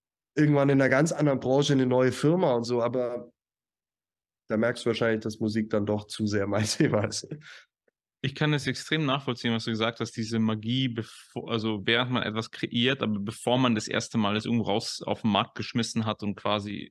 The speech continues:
Speaker 2: Feedback zurückkommt. Ähm, das hat sich in den letzten Jahren als Unternehmer relativ stark gewandelt, weil du f-, durch neue Methoden sehr, sehr, sehr viel schneller auf dem Ma-, also zumindest in vielen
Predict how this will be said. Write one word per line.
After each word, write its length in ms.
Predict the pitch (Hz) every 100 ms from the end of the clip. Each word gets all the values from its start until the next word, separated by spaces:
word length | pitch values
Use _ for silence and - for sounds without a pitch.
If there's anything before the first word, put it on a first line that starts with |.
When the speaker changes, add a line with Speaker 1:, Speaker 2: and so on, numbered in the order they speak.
| 120
Speaker 2:
Feedback 540 | - 117 - 98 - - - - _
zurückkommt. 1080 | - 110 117 - - - 113 113 135 - - - - _ _
Ähm, 680 | 117 113 117 117 113 113 -
das 160 | 117 -
hat 160 | 139 135
sich 280 | 117 123
in 80 | 131
den 120 | 117
letzten 300 | 117 123 - 117
Jahren 200 | 113 120
als 180 | 113
Unternehmer 680 | 113 120 120 127 120 117 80 -
relativ 500 | 80 113 123 117 117
stark 360 | - 123 123
gewandelt, 720 | 120 107 107 117 131 127 120
weil 140 | 113 117
du 160 | 123 117
f-, 160 | - - _
durch 240 | - 120 -
neue 300 | 120 123 131
Methoden 420 | 120 131 131 127
sehr, 160 | 117 127
sehr, 160 | 131
sehr 120 | 117
viel 140 | 117 113
schneller 380 | - 113 113 113
auf 140 | 113
dem 100 | 107
Ma-, 120 | 98
also 220 | 123 123
zumindest 460 | 123 156 160 156 -
in 80 | 117
vielen 720 | - - 135 131 123 113 -